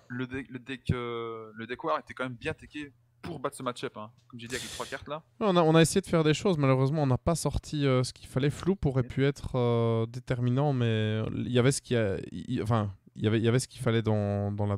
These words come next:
Speaker 2: dans la, dans la main du druide, donc, euh.
Speaker 1: Je, je, j'aimerais bien revoir ce tour là quand même. Je le reverrai après off stream pour voir si
Speaker 2: Oui. Bah, de
Speaker 1: Ouais,
Speaker 2: toute façon,
Speaker 1: ouais,
Speaker 2: je
Speaker 1: ouais.
Speaker 2: pense qu'on, on le reverra de toute façon, euh,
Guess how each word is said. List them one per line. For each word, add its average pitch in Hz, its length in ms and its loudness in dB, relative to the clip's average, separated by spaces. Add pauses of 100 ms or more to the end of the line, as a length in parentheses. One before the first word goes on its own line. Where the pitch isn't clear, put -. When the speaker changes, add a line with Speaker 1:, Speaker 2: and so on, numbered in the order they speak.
Speaker 2:
dans 104 240 -6
la, 104 260 -4
dans 107 120 -4
la 101 60 0
main 110 120 2
du 110 100 0
druide, 117 260 0
donc, 104 260 -4
euh. 117 80 -4 (1900)
Speaker 1:
Je, - 180 -12
je, 139 140 -10
j'aimerais 139 300 -6
bien 226 140 -2
revoir 139 200 -6
ce - 100 -20
tour 117 160 -14
là 135 120 -2
quand 120 100 -8
même. 131 220 -10 (380)
Je 123 140 -12
le 127 60 -6
reverrai 165 340 -6
après 139 260 -10
off 123 140 -10
stream - 240 -14
pour 117 140 -16
voir - 80 -18
si - 140 -8
Speaker 2:
Oui. 143 220 4 (320)
Bah, 165 160 4
de 175 60 0
Speaker 1:
Ouais, 180 60 2
Speaker 2:
toute 180 60 -4
façon, 202 140 2
Speaker 1:
ouais, 202 40 6
Speaker 2:
je 180 60 4
Speaker 1:
ouais. 180 60 8
Speaker 2:
pense 185 180 4
qu'on, 170 140 -2
on 151 160 4
le 156 80 8
reverra 151 320 4
de 143 100 2
toute 135 160 -10
façon, 143 380 2
euh, 120 680 4